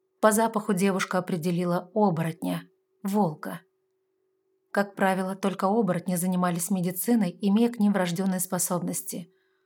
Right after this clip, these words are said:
Укусы, небольшие повреждения они могли излечивать своей слюной, а сложные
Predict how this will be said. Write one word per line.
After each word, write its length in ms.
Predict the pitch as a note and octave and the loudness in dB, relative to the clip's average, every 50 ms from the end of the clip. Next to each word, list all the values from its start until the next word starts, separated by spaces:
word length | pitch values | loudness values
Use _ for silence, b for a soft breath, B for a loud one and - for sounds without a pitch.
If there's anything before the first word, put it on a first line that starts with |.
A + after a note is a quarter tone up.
| _ _ _ _ _ _ _ _ _ | _ _ _ _ _ _ _ _ _
Укусы, 500 | C4+ C4 C4+ - G3 G3 G3+ G3 - G3 | -4 -4 -4 -2 -2 -2 0 0 -2 -2
небольшие 460 | F3+ F3+ E3+ F3+ F3+ F3+ - - B3 | -2 0 0 0 -2 -2 -2 -2 -4
повреждения 840 | A#3+ - G3+ F3+ F3 F3 F3 E3 D3+ D#3 F#3 G#3 G#3+ G#3+ G#3 G#3 G#3 G#3 | -2 -2 -2 -2 0 0 -2 -2 -2 -2 0 0 2 2 2 2 0 0
они 220 | - G3 G#3+ B3 C4 | 0 2 4 4 4
могли 340 | A#3+ A#3 - G#3 G#3 G#3+ A3 | 4 2 2 2 0 0 0
излечивать 460 | F#3 E3+ F#3 G3+ G3+ - G3+ G#3+ G#3 | 0 -2 -2 -2 -2 -2 -2 -2 -2
своей 220 | - - F#3+ F#3 | -4 -4 -4 -2
слюной, 580 | G3+ - - - A#3 A3 F#3 E3+ E3 F3 E3 - _ _ _ _ _ _ _ _ _ _ | -2 -4 -2 -2 0 0 2 0 -2 -4 -6 -12 _ _ _ _ _ _ _ _ _ _
а 100 | - G3 | 0 0
сложные 640 | F#3+ F#3+ - F#3 F3+ F3+ F3 F#3+ G#3 A3+ A#3 A#3 A#3 | 0 0 0 0 0 0 2 0 0 0 0 -2 -4